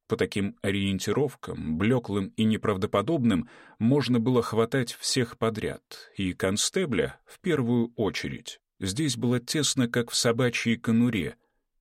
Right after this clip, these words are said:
Не поднимаясь, Эгле подтянула к себе старую вонючую пепельницу. В девичестве та была ничего себе, можжевеловая, с инкрустацией —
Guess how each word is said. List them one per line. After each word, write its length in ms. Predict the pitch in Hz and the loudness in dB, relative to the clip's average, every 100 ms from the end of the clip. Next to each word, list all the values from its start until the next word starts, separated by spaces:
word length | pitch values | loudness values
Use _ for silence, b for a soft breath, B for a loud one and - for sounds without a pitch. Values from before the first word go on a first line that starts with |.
| _ | _
Не 160 | 107 107 | 0 0
поднимаясь, 760 | 104 90 101 123 120 82 - | 0 2 2 2 0 -2 -2
Эгле 320 | 90 98 120 | 0 0 0
подтянула 720 | 120 117 - - 127 123 101 87 | 0 -4 -4 -2 2 4 2 0
к 80 | - | 0
себе 340 | 101 104 123 | -2 0 0
старую 520 | - - 120 113 104 | 0 0 0 0 0
вонючую 560 | 104 104 101 - 110 113 | 0 2 0 0 0 0
пепельницу. 840 | 143 113 92 82 76 - 80 - _ _ _ _ _ - | 0 0 0 0 0 -2 -2 -8 _ _ _ _ _ -10
В 120 | 104 | -6
девичестве 800 | 104 113 170 - 139 - - 127 | -2 -2 -2 -4 -4 -4 -4 -6
та 340 | 120 123 120 | -2 0 0
была 300 | 113 123 139 | -2 0 2
ничего 480 | 123 123 - 127 156 | 2 2 0 -2 0
себе, 340 | 123 98 90 80 | -2 -2 -2 0
можжевеловая, 1040 | 104 101 95 117 120 143 98 78 65 57 | 2 0 0 2 2 2 0 0 -2 -2
с 180 | - 117 | -2 0
инкрустацией — 960 | 113 113 113 - 151 - - 85 71 | 0 0 0 0 0 0 -2 -2 -4